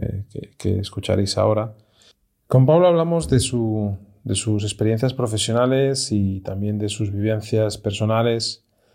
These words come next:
y, y, y también de, de cómo él ve el mercado,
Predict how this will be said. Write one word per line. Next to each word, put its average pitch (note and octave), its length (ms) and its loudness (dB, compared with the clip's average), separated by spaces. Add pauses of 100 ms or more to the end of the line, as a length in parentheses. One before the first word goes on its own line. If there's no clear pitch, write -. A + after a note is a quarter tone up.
(460)
y, A#2+ 520 2
y, A#2 440 -4
y A#2+ 40 -2
también C#3+ 360 2
de, C#3 320 2
de A2 120 0
cómo B2 260 -2
él A#2+ 80 -2
ve A#2+ 120 0
el A#2+ 120 -2
mercado, A2 840 0